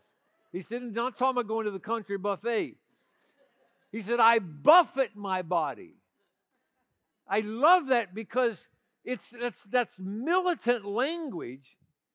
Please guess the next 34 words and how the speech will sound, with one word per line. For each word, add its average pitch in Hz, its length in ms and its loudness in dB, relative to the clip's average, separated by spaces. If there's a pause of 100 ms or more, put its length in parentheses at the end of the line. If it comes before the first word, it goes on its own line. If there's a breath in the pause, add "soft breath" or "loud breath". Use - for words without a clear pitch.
(480)
which 247 220 -4
is 233 160 -6
in 254 100 -8
keeping 330 400 -2
with 262 140 -2
this 226 160 -4
idea 262 560 0
that 226 180 -12
God 294 240 2
is 254 180 -6
saying, 240 320 -4 (240 soft breath)
"I've 190 300 -2
given 330 460 2
you 277 120 -4
dominion 254 600 -2
over 233 180 0
all 285 300 6
ground, 247 200 -4 (220 soft breath)
and 240 220 -2
your 254 160 6
body 285 580 6
is 190 180 -2
ground. 185 520 -4 (1800)
Take 226 180 2
authority 311 560 4
over 269 180 4
your 226 160 -4
flesh. 214 320 -2
Don't 214 460 0
let 302 300 6
your 294 120 -4
flesh 262 440 -2
rule 240 360 -8
you." 151 300 -12